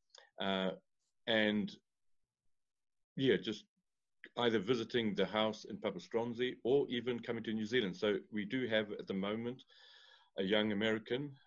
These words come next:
from Kansas who is, has come to New Zealand to try his vocation because it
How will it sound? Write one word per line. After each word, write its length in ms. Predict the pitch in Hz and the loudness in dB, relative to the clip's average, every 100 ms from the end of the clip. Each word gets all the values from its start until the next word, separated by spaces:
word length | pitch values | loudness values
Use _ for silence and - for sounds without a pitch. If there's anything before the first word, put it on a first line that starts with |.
| _ | _
from 160 | 98 87 | -8 -4
Kansas 560 | 107 113 113 127 131 - | -2 -2 -2 -6 -8 -6
who 220 | 98 98 - | -2 -2 -4
is, 220 | 92 87 - | -6 -6 -10
has 120 | 104 | -8
come 160 | 110 104 | -4 -4
to 80 | 98 | -2
New 140 | 90 | -4
Zealand 320 | 80 123 139 135 | 0 0 0 -2
to 80 | |
try 180 | 113 110 | -2 0
his 80 | 104 | 0
vocation 540 | 101 98 113 110 - | -2 -4 -4 -4 -8
because 180 | 113 90 | -10 -6
it 80 | 87 | -6